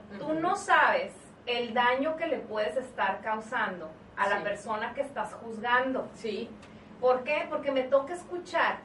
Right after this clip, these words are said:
Speaker 1: a veces que estás en el cafecito o en el restaurante, que
Speaker 2: O en
Speaker 1: siempre
Speaker 2: el
Speaker 1: está la
Speaker 2: barecito.
Speaker 1: típica abuelita así de las
Speaker 2: Ajá.
Speaker 1: señoras o de las se-, jóvenes,
Speaker 2: Sí.
Speaker 1: y se están desbaratando
Speaker 2: Ajá.
Speaker 1: a la que no está ahí, ¿no?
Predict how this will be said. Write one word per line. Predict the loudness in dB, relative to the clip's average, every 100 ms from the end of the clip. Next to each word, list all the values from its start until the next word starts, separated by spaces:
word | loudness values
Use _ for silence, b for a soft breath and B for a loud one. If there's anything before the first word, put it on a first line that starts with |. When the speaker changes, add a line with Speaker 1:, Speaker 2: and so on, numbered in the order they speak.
| -6
Speaker 1:
a | -2 0
veces | 0 -2
que | -8
estás | -8 -6
en | -4
el | -4
cafecito | -4 -6 -8 -12 -12 -10 -10 -6 -6
o |
en | -4
el | -6
restaurante, | -10 -8 -6 -4 -2 -4 -8 B B 2
que |
Speaker 2:
O | 6
en |
Speaker 1:
siempre | 8 8
Speaker 2:
el | 8
Speaker 1:
está | 8
la | 8 6
Speaker 2:
barecito. | 4 2 2
Speaker 1:
típica | 0 4 6
abuelita | 8 6 2 -2
así | 2
de | 4 4
las | 2 -2
Speaker 2:
Ajá. | -6
Speaker 1:
señoras | -4 -2 0 0 0 -2
o | -2
de | 0
las | -2 -4
se-, | -10 -8 -10 -10 -14 -2
jóvenes, | 4 4 4 -4 -14 -12
Speaker 2:
Sí. | -6
Speaker 1:
y | -4 2
se | 4
están | 6 6 6
desbaratando | 4 4 4 4 4 4 4 4 4 4 0 -10 -16 -12
Speaker 2:
Ajá. | 2 6
Speaker 1:
a |
la | 6 4
que | 2
no | 2
está | 2 4 8
ahí, | 8 6 -2
¿no? | -4 -4